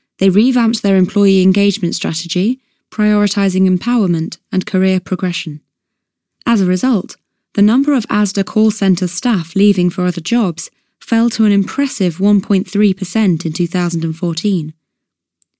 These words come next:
So is it really fair to treat people as disposable commodities and then blame their departure on a generational lack of loyalty? Interestingly,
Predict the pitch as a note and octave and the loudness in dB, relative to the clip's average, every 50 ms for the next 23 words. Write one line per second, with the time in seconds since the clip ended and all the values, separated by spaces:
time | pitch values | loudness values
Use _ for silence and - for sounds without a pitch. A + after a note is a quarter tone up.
0 | _ _ _ - - A#3 A#3 C4 D4 - G#4 - C4+ C#4 C#4+ C#4 B3 A3+ - - | _ _ _ -6 -2 0 2 2 0 -2 -4 -2 -2 0 0 2 0 0 0 0
1 | C4 B3+ A3 F3+ D#3+ D3+ D#3 - _ _ _ _ - - A3+ G3 - - D4+ D4+ | 0 0 0 0 -2 -6 -8 -12 _ _ _ _ -6 -6 -4 -4 -2 -2 -2 -2
2 | - - A3+ G3+ - - F#3 F3+ E3 - - - - - A3+ A3+ G3 F#3+ E3+ F3 | 0 0 0 0 2 0 -2 -2 -2 -4 -6 -6 -2 0 0 2 2 0 -2 -4
3 | F3 - - G3+ G#3 A#3+ B3 A3 F#3+ - E3 D#3 D#3 D#3+ - _ _ _ _ _ | -4 -2 0 2 2 2 2 0 -2 -2 -4 -8 -8 -8 -10 _ _ _ _ _
4 | _ _ - - G3+ G#3 A3+ A#3 A3+ G3 A3+ A3+ A#3 B3+ B3 A#3+ A3 G3+ - G3 | _ _ 0 2 4 4 4 4 2 2 2 2 2 2 2 2 0 0 -2 -2
5 | - G#3 A3 A3+ - - - - E3 E3 F3+ F3+ F#3 F3 - - G3 G3 F#3+ F#3 | -2 0 0 0 -2 -4 -6 -4 -4 -2 2 2 2 2 2 2 4 4 4 4
6 | G3 G#3+ G#3 - - F#3+ F3+ E3+ E3+ F3 F3 E3 - G3 F#3 G#3+ A3+ A3 G3+ E3+ | 4 2 0 -2 -2 0 0 0 0 -2 -4 -4 -6 -4 -2 0 0 2 0 -2
7 | D#3+ - E3+ D3+ C#3+ _ _ _ _ _ _ _ _ _ _ _ _ _ _ _ | -4 -8 -12 -12 -12 _ _ _ _ _ _ _ _ _ _ _ _ _ _ _
8 | _ _ _ _ _ _ _ _ _ _ _ - C4 D4 D#4 C4 B3+ G3 - - | _ _ _ _ _ _ _ _ _ _ _ -2 0 0 0 2 0 0 -2 -2
9 | - E3+ E3 E3 D#3+ E3 F3 A3 - | -4 -4 -2 -2 -2 -2 -4 -4 -8